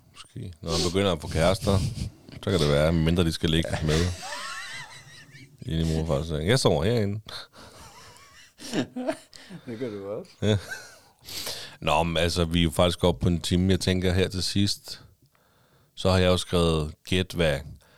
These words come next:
Speaker 1: galok
Speaker 2: Nå ja, det er rigtigt. Det har jeg
Speaker 1: betyder."
Speaker 2: helt glemt.
Speaker 1: Eller galokke
Speaker 2: Mm,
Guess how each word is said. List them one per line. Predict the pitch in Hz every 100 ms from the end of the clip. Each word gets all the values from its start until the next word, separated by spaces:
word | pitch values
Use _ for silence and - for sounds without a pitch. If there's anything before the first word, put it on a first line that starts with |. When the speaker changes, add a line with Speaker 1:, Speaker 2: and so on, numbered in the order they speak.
| _ _
Speaker 1:
galok | 87 85 85 - - - _ -
Speaker 2:
Nå | 101 151
ja, | 139 104
det | 120
er | 107
rigtigt. | 92 -
Det | 104
har | 101
jeg | 85
Speaker 1:
betyder." | 87 69 71
Speaker 2:
helt | 73
glemt. | 101 92 - -
Speaker 1:
Eller | 76 71
galokke | 80 76 76 78 87 - _ _ _ -
Speaker 2:
Mm, | 92